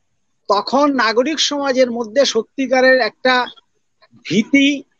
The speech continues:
একটা আতঙ্ক, Elite সেকশনের মধ্যেও বিষয়টা নিয়ে একটু নড়াচড়া পড়ে গেল।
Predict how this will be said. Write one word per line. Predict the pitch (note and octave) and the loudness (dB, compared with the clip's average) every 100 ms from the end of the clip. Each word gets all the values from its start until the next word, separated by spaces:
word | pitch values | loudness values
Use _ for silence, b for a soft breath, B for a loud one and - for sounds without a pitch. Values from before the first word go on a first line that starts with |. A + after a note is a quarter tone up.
| _ _ - | _ _ -10
একটা | - B3 | -4 -2
আতঙ্ক, | F#3 F#3 C4+ C4+ C4+ C#4 C#4+ C#4+ - _ _ _ - - | -2 0 -2 0 0 4 4 2 -8 _ _ _ -20 -4
Elite | F#3+ A#3+ E4 | -2 0 -2
সেকশনের | - D4+ D4+ - - - C#4 C#4 C4 | -4 -6 -8 -10 -8 -6 -4 -4 -4
মধ্যেও | A#3+ G#3+ G#3 D4 | -4 -2 2 2
বিষয়টা | B3 A#3 C4 C4 C4 | 2 0 2 2 0
নিয়ে | C4 | 2
একটু | C4+ C#4 | 2 0
নড়াচড়া | A3 A3+ A#3+ C4+ B3 | 0 0 2 2 4
পড়ে | A#3 A3+ | 4 4
গেল। | G#3 D#3 | 2 -2